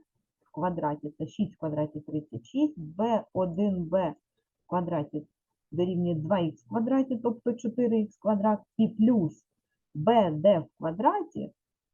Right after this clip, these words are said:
вже записуємо цей вираз п'ять х квадрат. Не треба його підносити до квадрату. Утворилося простеньке квадратне рівняння, розв'язали його і отримали, що х дорівнює два сантиметри.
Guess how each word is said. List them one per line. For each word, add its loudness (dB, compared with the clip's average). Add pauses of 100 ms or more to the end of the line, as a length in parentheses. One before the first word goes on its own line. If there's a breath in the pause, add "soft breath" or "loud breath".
(500)
вже 2
записуємо -2
цей 2
вираз 0 (120)
п'ять 0
х -8
квадрат. -4 (880)
Не -4
треба 2
його -2
підносити -8
до -6
квадрату. -12 (840)
Утворилося 0
простеньке -4
квадратне -8
рівняння, 0
розв'язали 0
його -2
і -4
отримали, -4
що -12
х -4
дорівнює -2
два -4
сантиметри. -8